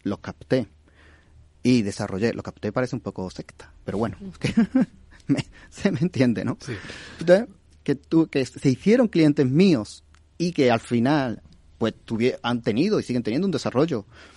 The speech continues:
Speaker 1: conmigo, pues, el sistema también puede aprender qué característica tiene esos clientes buenos.
Speaker 2: ¿Estamos hablando todo el tiempo de una inteligencia artificial clásica o ya estamos hablando de la generativa?
Speaker 1: Ya empezamos a hablar de la generativa.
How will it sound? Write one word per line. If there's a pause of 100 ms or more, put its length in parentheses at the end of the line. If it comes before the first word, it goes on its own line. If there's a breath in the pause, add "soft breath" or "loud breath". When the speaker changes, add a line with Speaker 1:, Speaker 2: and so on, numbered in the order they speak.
(180 loud breath)
Speaker 1:
conmigo,
pues, (120)
el
sistema
también
puede
aprender
qué
característica
tiene
esos
clientes
buenos. (1200 loud breath)
Speaker 2:
¿Estamos
hablando
todo
el
tiempo
de
una
inteligencia
artificial
clásica
o
ya
estamos
hablando
de
la
generativa? (480)
Speaker 1:
Ya
empezamos
a
hablar
de
la
generativa.